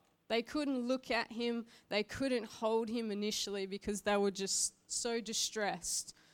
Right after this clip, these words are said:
so upset at what, what, who he was. You know, he was told by doctors that there's actually no medical reason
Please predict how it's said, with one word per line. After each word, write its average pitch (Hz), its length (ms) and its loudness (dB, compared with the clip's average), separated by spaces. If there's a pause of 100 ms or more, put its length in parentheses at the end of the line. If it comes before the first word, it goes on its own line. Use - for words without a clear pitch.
(120)
so 247 340 4
upset 214 680 2 (380)
at 196 160 -2
what, 202 360 2 (280)
what, 208 320 0 (240)
who 254 140 2
he 220 260 -2
was. 185 720 -2 (1300)
You 233 100 0
know, 233 80 4
he 262 140 4
was 262 180 4
told 233 400 6
by 208 180 6
doctors 190 540 0
that 175 220 2 (240)
there's 240 160 0
actually 277 420 4
no 247 360 8
medical 240 540 6
reason 208 800 2